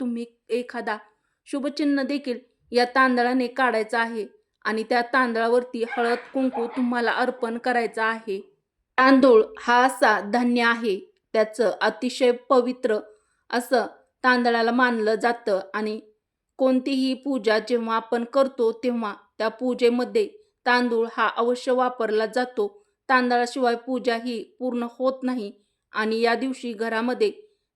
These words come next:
तांदळाची रांगोळी काढल्याने साक्षात माता महालक्ष्मी आपल्या घरामध्ये प्रवेश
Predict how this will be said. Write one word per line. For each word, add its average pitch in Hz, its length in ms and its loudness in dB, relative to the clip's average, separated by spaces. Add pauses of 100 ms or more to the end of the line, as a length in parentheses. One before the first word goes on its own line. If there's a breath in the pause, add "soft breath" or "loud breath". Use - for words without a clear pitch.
तांदळाची 269 640 2
रांगोळी 254 500 0
काढल्याने 240 600 -2 (140)
साक्षात 233 560 -6
माता 226 380 -4
महालक्ष्मी 226 760 -6 (460)
आपल्या 247 280 -2
घरामध्ये 247 560 0
प्रवेश 233 440 -2